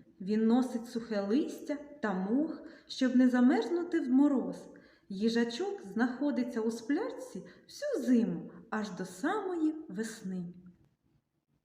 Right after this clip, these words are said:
Зайчик. Які у зайчика вушка? Довгі. Вони йому потрібні, щоб добре чути.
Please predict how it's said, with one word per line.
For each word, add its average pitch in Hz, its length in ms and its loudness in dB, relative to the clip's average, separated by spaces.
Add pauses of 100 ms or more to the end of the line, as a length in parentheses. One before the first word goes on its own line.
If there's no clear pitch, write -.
(1040)
Зайчик. 285 680 0 (800)
Які 466 420 -2
у 285 120 4
зайчика 247 640 0
вушка? 220 540 -6 (800)
Довгі. 175 600 4 (340)
Вони 226 400 6
йому 226 280 4
потрібні, 233 800 -2
щоб 311 280 -4
добре 415 400 0
чути. - 560 -2